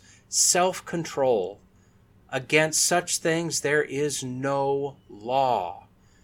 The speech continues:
And those who belong to Christ Jesus have crucified the flesh with its passions and desires.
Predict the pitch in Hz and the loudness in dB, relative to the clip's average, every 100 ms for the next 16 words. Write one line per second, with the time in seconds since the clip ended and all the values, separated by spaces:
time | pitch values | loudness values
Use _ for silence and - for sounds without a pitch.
0 | _ _ 92 87 113 156 160 196 170 156 | _ _ -14 0 4 4 2 -4 -4 -2
1 | 156 156 147 156 147 - - 139 165 - | 0 -2 -2 0 0 0 -6 -8 -6 -6
2 | 107 - - 214 226 - - 220 190 - | -8 -10 -4 0 0 0 -4 -4 -4 -6
3 | - - 170 127 - - - - - - | -12 -2 0 0 -2 -10 -12 -20 -12 -6
4 | 107 107 92 - - - 175 165 - 95 | -4 -4 -10 -12 -8 0 2 2 -2 -6
5 | 87 98 98 107 120 120 82 - - - | -10 -12 -8 0 2 2 -2 -10 -12 -14